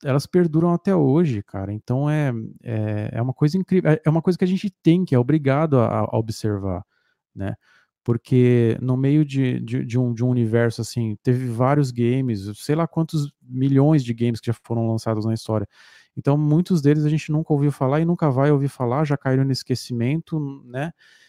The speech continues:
E a gente tá ouvindo até hoje falar desses jogos, desses games, dessas músicas, e isso tem uma razão de ser, né? Então o que é que tá ali,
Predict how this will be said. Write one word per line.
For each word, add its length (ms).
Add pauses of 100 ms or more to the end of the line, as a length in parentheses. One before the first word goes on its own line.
(460)
E 120
a 40
gente 240
tá 80
ouvindo 240
até 260
hoje 300
falar 240
desses 380
jogos, 360
desses 360
games, 440 (180)
dessas 400
músicas, 600 (300)
e 100
isso 200
tem 180
uma 160
razão 340
de 80
ser, 480
né? 140 (500)
Então 140
o 40
que 120
é 60
que 120
tá 220
ali, 400